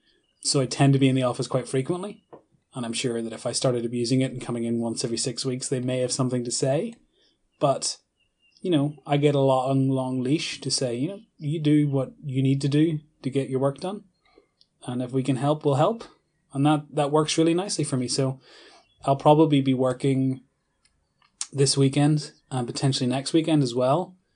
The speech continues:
for a project that we're doing that needs an installation in the building over those two weekends. So I'm sure that I'll be in and around my office two weekends running. And so I'll probably take a work at home day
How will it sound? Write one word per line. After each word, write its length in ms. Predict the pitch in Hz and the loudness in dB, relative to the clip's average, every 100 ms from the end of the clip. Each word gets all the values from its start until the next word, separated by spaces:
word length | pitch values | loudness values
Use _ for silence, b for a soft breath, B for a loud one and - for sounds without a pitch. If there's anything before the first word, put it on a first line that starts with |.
| _ _ _ | _ _ _
for 160 | - 143 | -4 0
a 60 | 127 | 2
project 400 | 139 135 139 131 | 4 4 2 0
that 80 | 135 | 0
we're 80 | |
doing 220 | 131 131 131 | 2 2 0
that 80 | 127 | -4
needs 220 | 127 131 | -4 -2
an 80 | 127 | -2
installation 720 | 123 - 123 123 - 151 156 _ _ | -4 -4 -4 -4 0 0 -2 _ _
in 160 | - 127 | -4 -2
the 60 | |
building 500 | 123 127 127 131 131 - _ _ _ _ - | 0 0 0 -2 -4 -12 _ _ _ _ 2
over 300 | 147 135 131 | 2 4 2
those 200 | 131 123 | 0 0
two 160 | 135 | 0
weekends. 480 | 127 165 175 180 - _ _ _ _ _ _ | 0 0 -2 -4 -12 _ _ _ _ _ _
So 140 | - 139 | -2 0
I'm 80 | 131 | 2
sure 240 | 147 139 | 4 6
that 120 | 135 | 6
I'll 100 | 127 | 4
be 220 | 123 131 131 | 2 2 0
in 300 | 135 139 139 | -2 0 2
and 100 | 127 | 2
around 520 | 127 123 127 120 - _ _ _ - | 0 -2 -2 -4 -6 _ _ _ -6
my 160 | 131 120 | -4 -4
office 520 | 117 139 139 - - _ _ _ _ _ - | -4 -2 -2 -4 -10 _ _ _ _ _ -2
two 180 | 143 | 2
weekends 340 | 135 127 127 120 | 2 0 -2 -2
running. 320 | 127 175 - - b b b | 0 -2 -6 -20 b b b
And 120 | 139 135 | -2 0
so 160 | 147 | 2
I'll 80 | 131 | 2
probably 480 | 120 147 143 135 127 | 2 2 4 2 0
take 300 | - 131 123 | 0 -2 -2
a 40 | |
work 260 | 127 127 123 | -2 -2 -4
at 60 | - | -2
home 220 | 135 139 | 2 4
day 360 | 147 165 156 | 4 2 -2